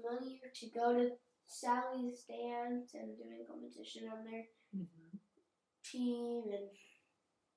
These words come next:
Speaker 1: and I'm just, I'm so proud that I made it so far in life.
Speaker 2: Me too, kiddo. And you know what? I'm proud. I'm proud of you and all your hard work.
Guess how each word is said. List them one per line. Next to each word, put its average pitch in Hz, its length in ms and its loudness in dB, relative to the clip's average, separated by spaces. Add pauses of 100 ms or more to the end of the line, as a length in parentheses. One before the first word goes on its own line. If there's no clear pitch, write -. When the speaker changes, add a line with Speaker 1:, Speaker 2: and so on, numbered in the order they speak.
(640)
Speaker 1:
and 220 80 0
I'm 226 140 0
just, 247 180 -6 (1200)
I'm 269 240 2
so 269 380 -4 (100)
proud 285 400 2
that 285 220 0
I 294 100 4
made 311 300 8
it - 80 0
so 349 180 4
far 359 300 4
in 311 60 8
life. 214 260 0 (1600)
Speaker 2:
Me 370 220 4
too, 392 340 6
kiddo. 170 460 -4 (1700)
And 185 180 2
you 185 80 2
know 190 160 4
what? 202 400 6
I'm 214 300 6
proud. 170 540 4 (540)
I'm 240 320 0
proud 220 220 2
of 208 80 0
you 214 80 6
and 208 100 4
all 208 160 4
your 208 200 2
hard 202 280 2
work. 220 280 2